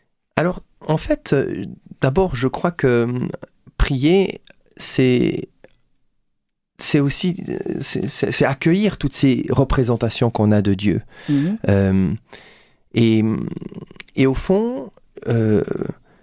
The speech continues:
Speaker 1: on peut soit, ça dépend la, où on est la personne, mais soit, euh, ça peut être une, une occasion de, d'échanger avec, euh, cette personne sur,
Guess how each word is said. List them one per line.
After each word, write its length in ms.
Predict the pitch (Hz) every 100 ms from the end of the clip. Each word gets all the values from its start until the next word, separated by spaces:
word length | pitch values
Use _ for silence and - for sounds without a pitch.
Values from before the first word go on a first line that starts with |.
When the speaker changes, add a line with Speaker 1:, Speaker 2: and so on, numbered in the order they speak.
| _ -
Speaker 1:
on 80 | 120
peut 160 | -
soit, 720 | 143 - 226 220 170 - - 62
ça 160 | - 135
dépend 540 | 135 185 156 127 113
la, 400 | 110 82 98 104 104 - -
où 240 | 90 147
on 120 | 135 139
est 80 |
la 100 | 143
personne, 400 | 139 170 - 202
mais 80 | 156
soit, 340 | 131 196 165 156 - - -
euh, 340 | 127 123 -
ça 160 | 113 135
peut 120 | 147
être 200 | 143 -
une, 720 | 123 117 117 113 117 113 117 123
une 140 | 127 123
occasion 540 | 127 135 117 151 170
de, 280 | 135 117 107
d'échanger 500 | 110 123 - 127 147
avec, 360 | 127 117 - -
euh, 120 | 113
cette 220 | - 107
personne 360 | - 113 - 156
sur, 280 | - 127